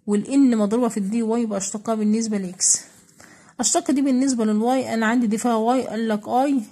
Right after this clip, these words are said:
اشتقت الواي، مشتقة الواي هنا بواحد، واحد في كوزين بكوزين، دي مفيش فيها واي يبقى مشتقتها صفر. اشتق الان بالنسبة لمين؟ للاكس، دي فيها وا-، فيها اكس، لا يبقى مشتقتها بصفر.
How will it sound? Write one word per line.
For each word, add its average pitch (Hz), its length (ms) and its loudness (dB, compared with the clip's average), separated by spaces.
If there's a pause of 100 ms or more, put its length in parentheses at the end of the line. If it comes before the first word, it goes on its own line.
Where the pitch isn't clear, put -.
اشتقت 254 460 -4
الواي، 226 320 0
مشتقة 220 420 -6
الواي 226 220 -2
هنا 226 160 0
بواحد، 214 420 -4
واحد 226 220 -2
في 208 100 -10
كوزين 220 380 -2
بكوزين، 196 540 -4
دي 214 60 -6
مفيش 220 300 -2
فيها 240 140 -4
واي 233 220 0
يبقى 220 180 -4
مشتقتها 208 580 -4
صفر. 180 340 -8 (1000)
اشتق 320 360 -2
الان 285 460 0
بالنسبة 233 380 0
لمين؟ 220 600 -2
للاكس، 214 720 -2 (480)
دي 233 200 0
فيها 240 340 2
وا-، 220 520 0
فيها 240 280 -2
اكس، 269 240 -2
لا 240 160 -4
يبقى 214 180 0
مشتقتها 220 400 -4
بصفر. 226 400 -6